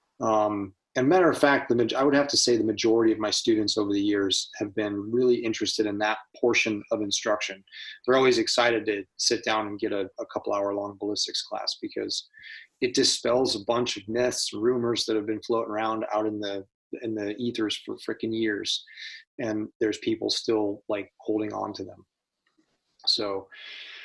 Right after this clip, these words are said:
uh, man, let's jump right in and, uh, kinda talk about the progression of gear. That was one of the topics that we wanted to, to throw at you guys and say, um,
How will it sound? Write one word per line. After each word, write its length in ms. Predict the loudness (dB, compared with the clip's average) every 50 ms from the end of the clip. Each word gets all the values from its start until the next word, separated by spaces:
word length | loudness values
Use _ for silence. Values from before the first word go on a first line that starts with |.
| -20 -14 _ 2
uh, 380 | 4 6 8 8 8 8 6 6
man, 300 | 6 6 6 6 6 6
let's 300 | 6 4 2 0 -4 -2
jump 340 | 0 2 4 4 4 4 4
right 300 | 6 8 8 6 6 4 2 2
in 400 | 4 4 6 4 4 2 0 -2 0
and, 460 | 2 2 4 4 2 2 0 0 -2 -6 -12 _ _ _ -2
uh, 220 | 0 0 0 0
kinda 260 | 0 0 2 2 2
talk 340 | 2 2 4 4 4 2 2
about 300 | 2 4 4 4 4 2
the 80 | 0 0
progression 600 | 2 2 0 2 4 4 4 4 4 2 2 0
of 120 | 0 -2
gear. 460 | -2 0 2 4 4 4 4 2 -2 -4 -2
That 140 | 0 2 4
was 120 | 4 2
one 100 | 2 2
of 60 | 2 2
the 60 | 2
topics 520 | 0 0 0 0 2 2 0 0 0 0 0
that 140 | 0 2
we 120 | 2 2 2
wanted 300 | 4 2 2 0 0 0
to, 320 | 0 0 0 -2 -4 -6 -10 _ -8
to 80 | -4 -4
throw 360 | -2 0 2 4 4 4 4 2
at 220 | 2 0 2 0 -2
you 80 | -2
guys 400 | 0 0 2 2 2 0 -2 -2
and 80 | -4 -2
say, 420 | -2 0 0 0 0 0 -2 -4 -6 -12 -20 -20 -20 -20 -20 -20 _ _ -4
um, 480 | 0 0 2 2 2 0 -2 -4 -8